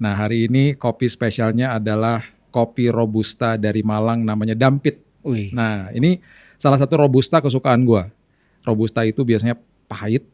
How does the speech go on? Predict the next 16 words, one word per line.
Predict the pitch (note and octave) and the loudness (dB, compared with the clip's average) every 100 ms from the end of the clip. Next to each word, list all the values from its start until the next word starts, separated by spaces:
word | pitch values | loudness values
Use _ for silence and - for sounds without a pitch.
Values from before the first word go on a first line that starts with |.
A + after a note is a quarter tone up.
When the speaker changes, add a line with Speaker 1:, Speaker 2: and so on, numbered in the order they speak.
| _ | _
Speaker 1:
dan, | - A2 G#2 G#2 G2+ G#2 G#2 | -8 -2 0 0 -2 -2 -4
eh, | - G2+ G2 F#2+ | -6 -6 -6 -6
tidak | - G2+ G2 | -6 -6 -6
asam | - F2+ D#2+ _ _ _ _ - | -8 -10 -10 _ _ _ _ -10
karena | G#2+ A#2 | -4 -2
di | A2+ | 0
dataran | G#2+ A2 G#2+ | -2 -2 -2
rendah. | G#2+ G2+ F#2 F2 | -2 -4 -6 -8
Kita | - A#2+ A#2 | -6 -4 -4
seruput | - A#2+ A2 G#2+ | -6 -6 -4 2
dulu | A2 | 4
ya. | G#2+ A2 | 4 0
Speaker 2:
Siap. | - C3+ A#2 | -6 -10 -4
Speaker 1:
Seruput | G#2 A2 | -2 -2
dulu. | G#2 G#2+ G2+ F#2 F2 F2 - _ _ _ _ _ _ _ _ _ _ _ _ _ _ _ _ _ _ _ _ _ _ _ _ _ _ _ _ _ _ | 0 2 2 -2 -6 -14 -20 _ _ _ _ _ _ _ _ _ _ _ _ _ _ _ _ _ _ _ _ _ _ _ _ _ _ _ _ _ _
Hmm, | - D3 C#3 | 0 4 4